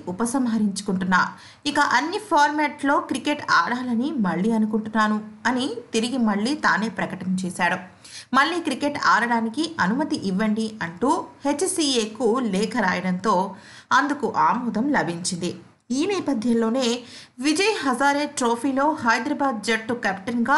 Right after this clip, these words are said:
అంబటి రాయుడిని నిర్మి-, నియమించారు. రాయుడిని హైదరాబాద్ జట్టు కెప్టెన్గా నియమించిన తర్వాత నోవె-, నోయల్ డేవిడ్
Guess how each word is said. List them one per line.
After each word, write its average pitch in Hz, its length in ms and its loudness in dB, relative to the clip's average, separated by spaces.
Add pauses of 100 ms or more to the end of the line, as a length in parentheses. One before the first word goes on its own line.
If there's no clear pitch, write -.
(140)
అంబటి 214 380 0
రాయుడిని 185 540 0
నిర్మి-, 185 480 -2
నియమించారు. 190 640 0 (580)
రాయుడిని 320 640 2 (100)
హైదరాబాద్ 254 640 0
జట్టు 226 260 0
కెప్టెన్గా 233 560 0
నియమించిన 214 560 0
తర్వాత 196 420 0 (100)
నోవె-, 214 420 2
నోయల్ 262 400 2
డేవిడ్ 196 420 0